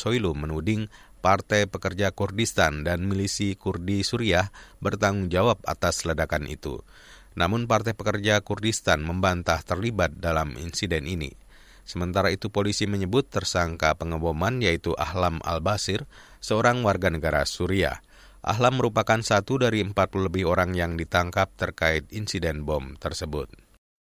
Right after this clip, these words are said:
Beralih ke berita olahraga. Lionel Messi langsung bergabung dengan skuad Argentina usai membela Paris Saint-Germain di Liga Prancis Minggu malam. Peraih tujuh gelar pemain terbaik Ballon d'Or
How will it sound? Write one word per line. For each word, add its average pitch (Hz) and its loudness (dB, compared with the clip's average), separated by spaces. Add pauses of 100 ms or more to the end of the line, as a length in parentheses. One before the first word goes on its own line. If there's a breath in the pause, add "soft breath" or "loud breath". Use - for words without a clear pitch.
(160)
Beralih 120 4
ke 143 4
berita 131 2
olahraga. 104 2 (480)
Lionel 127 4
Messi 139 2
langsung 147 4
bergabung 135 2
dengan 123 0
skuad 117 2
Argentina 110 0
usai 117 2
membela 107 4
Paris 104 0
Saint-Germain 101 0
di 110 2
Liga 98 0
Prancis 95 0
Minggu 85 -2
malam. 73 -2 (560 loud breath)
Peraih 113 4
tujuh 117 0
gelar 113 4
pemain 107 0
terbaik 98 2
Ballon 92 0
d'Or 113 2